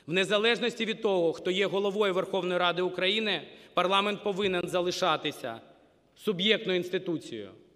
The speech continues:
Суб'єктною. Інакше це шлях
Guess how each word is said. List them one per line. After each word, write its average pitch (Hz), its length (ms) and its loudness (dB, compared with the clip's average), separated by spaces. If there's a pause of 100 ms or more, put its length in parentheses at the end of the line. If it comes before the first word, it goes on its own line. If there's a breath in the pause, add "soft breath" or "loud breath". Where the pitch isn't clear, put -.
(500)
Суб'єктною. 139 1120 -2 (920)
Інакше 196 420 0
це 196 160 0
шлях 202 380 2